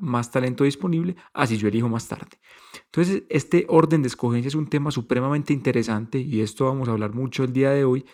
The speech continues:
y es porque este orden de escogencia, ya les vamos a comentar cómo, fomenta la competencia y la competitividad dentro de las ligas,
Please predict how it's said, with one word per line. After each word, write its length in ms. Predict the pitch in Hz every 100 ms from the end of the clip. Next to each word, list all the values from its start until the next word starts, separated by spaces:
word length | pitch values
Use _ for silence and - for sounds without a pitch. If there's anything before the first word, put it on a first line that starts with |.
| _
y 80 | 131
es 220 | 123 - _ _ -
porque 320 | 170 165 -
este 240 | 127 -
orden 320 | 156 156 156 143
de 60 |
escogencia, 680 | 123 - 139 147 127 135 135
ya 160 | 113 107
les 100 | 117
vamos 220 | 131 127
a 60 | 110
comentar 480 | - 107 104 123 -
cómo, 320 | 143 135 131 -
fomenta 500 | - - 120 127 127
la 140 | 156 135
competencia 720 | 127 120 120 117 123 120 151
y 120 | - 143
la 160 | 127
competitividad 880 | - 120 123 - - 123 127 147 165
dentro 480 | 139 123 123 117 113
de 60 |
las 180 | 110 107
ligas, 420 | 131 113 - -